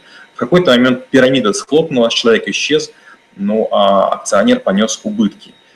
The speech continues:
Ну и после этого мы стали разбираться и поняли, сколько же мы совершили ошибок. Недавно тоже, года три назад, тоже была такая история. А, вдруг оказалось, что там в некой ситуации, а,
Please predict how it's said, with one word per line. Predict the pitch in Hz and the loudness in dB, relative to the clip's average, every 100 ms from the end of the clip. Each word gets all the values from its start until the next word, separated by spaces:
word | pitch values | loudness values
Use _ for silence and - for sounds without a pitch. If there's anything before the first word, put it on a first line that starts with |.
| _ | _
Ну | 151 | -2
и | 165 | -2
после | 151 - 139 | -2 -4 -4
этого | 123 107 | -2 -2
мы | 113 | 0
стали | - 113 | 0 0
разбираться | 98 98 135 180 180 | 0 0 2 2 0
и | - | -8
поняли, | - 147 120 | -8 -4 -4
сколько | 110 - 147 151 127 | -4 -4 -2 -2 -2
же | 110 | 0
мы | 120 | -2
совершили | - 101 - - 101 | -4 -6 -4 -2 0
ошибок. | 95 - 85 80 _ _ _ - - - | 0 -2 -4 -10 _ _ _ -20 -16 -6
Недавно | 143 151 151 131 | 0 2 4 2
тоже, | 131 117 | 0 -2
года | 113 113 107 | -2 -4 -2
три | 123 | 0
назад, | 113 104 95 | 0 -2 -2
тоже | 123 113 | -4 -2
была | 101 | 0
такая | 95 95 95 | -2 -2 -4
история. | 95 - 147 120 101 - _ _ _ - | -4 -4 -2 0 -2 -6 _ _ _ -12
А, | 90 92 90 80 90 | -6 -2 0 -2 -2
вдруг | 92 - 135 127 | -6 0 0 0
оказалось, | - - 95 117 113 95 | -8 -6 0 4 4 2
что | - - | -2 -6
там | 90 | -4
в | 101 | 0
некой | 123 117 101 | 0 0 -4
ситуации, | - 120 127 - 98 95 _ _ _ _ _ _ _ _ | -2 0 0 -2 -8 -10 _ _ _ _ _ _ _ _
а, | - 95 95 | -10 -8 -8